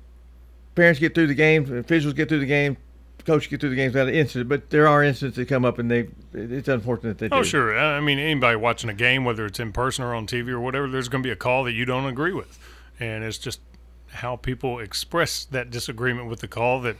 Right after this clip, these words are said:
Speaker 2: seems to, uh, you know, either cause an issue or not cause an issue if they, you know, um, and, and that's, unfortunately, becomes more and more frequent these days, which I think in turn has had an effect on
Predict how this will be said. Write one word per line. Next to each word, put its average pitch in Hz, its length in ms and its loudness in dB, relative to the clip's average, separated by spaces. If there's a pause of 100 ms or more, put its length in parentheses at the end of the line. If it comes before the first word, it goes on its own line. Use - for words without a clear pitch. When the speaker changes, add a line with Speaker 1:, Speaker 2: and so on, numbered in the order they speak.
(500)
Speaker 2:
seems 135 380 -2
to, 120 340 0
uh, 107 420 -2
you 120 120 -8
know, 113 200 -4
either 117 200 -4
cause 117 320 2
an 120 80 -2
issue 123 200 -2
or 127 40 -2
not - 180 -2
cause 110 200 0
an 107 80 -6
issue 104 220 -8
if 98 120 -10
they, 107 280 -8
you 110 120 -10
know, 101 160 -10 (180)
um, 101 320 -14 (580)
and, 123 160 -6
and 139 300 -4
that's, 147 400 -2 (320)
unfortunately, 143 840 -2
becomes 120 640 -4
more 123 320 -8
and 113 100 -4
more 113 220 -6
frequent 123 460 -4
these 107 240 -6
days, 123 280 -2
which 143 220 -2
I 131 80 2
think 165 260 -4
in 143 140 -2
turn 147 480 -2 (600)
has 123 200 -4
had 131 160 2
an 117 60 -4
effect 151 460 0
on 147 600 -2